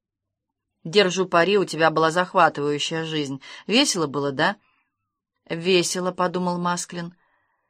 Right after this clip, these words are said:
«Это, пожалуй, не совсем точное слово. Вряд ли можно сказать,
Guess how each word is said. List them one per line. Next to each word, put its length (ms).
«Это, 180
пожалуй, 540
не 120
совсем 400
точное 460
слово. 480
Вряд 300
ли 100
можно 320
сказать, 560